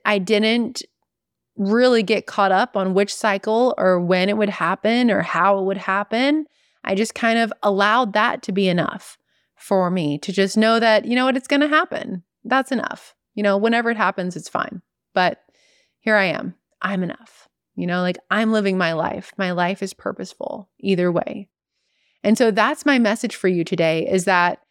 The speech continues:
if you're in this journey and you are walking through infertility and desiring to become pregnant and it's just not happening yet, my message for you and my reminder, and hopefully something you can take home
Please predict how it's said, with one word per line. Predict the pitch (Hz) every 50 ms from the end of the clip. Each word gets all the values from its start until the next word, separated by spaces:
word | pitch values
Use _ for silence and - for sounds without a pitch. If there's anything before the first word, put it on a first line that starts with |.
| _ _ _ _ -
if | - 180 170
you're | 196 214 233 285
in | 311 302
this | 277 285 269 -
journey | - 214 202 196 196 196 190 190 185 180 - - _ _ _
and | - - 196 190 185 185 180 180 185 180 -
you | - 196 180 196 226 247 240 220
are | 208 233
walking | 214 202 202 180 175 196 - - 190 190 185
through | - 185 180 180 175 175 175 175 - - _ -
infertility | - 190 185 - - 185 - - 190 175 175 180 170 175 170 170 170 -
and | - 190 180 175 175 175 175
desiring | 170 175 165 180 160 160 180 185 185 185 185 180
to | - 196
become | 165 175 175 - 185 170 175
pregnant | - - 190 165 165 170 175 165 -
and | - 170 175
it's | 180 -
just | - - - 185 196 208 - -
not | 208 196 196 185 190
happening | 190 - - 165 170 170 - 180 180 175 175
yet, | 170 165 165 202 277 302 - - - _ _ _ _ _ _ _ _ _ _ _ _ -
my | 196 185 190 202
message | 208 202 190 214 - 240 202 - -
for | - 214
you | 214 196 196 196 214 254
and | 262 233
my | 208 185
reminder, | 185 180 185 185 175 170 170 180 190 196 226 247
and | 240 208 185
hopefully | 190 175 196 226 233 - - 247 240 226
something | - 214 202 208 233 214
you | 208 202
can | - 208 190
take | - - 190 -
home | - - 196 170 185 233 247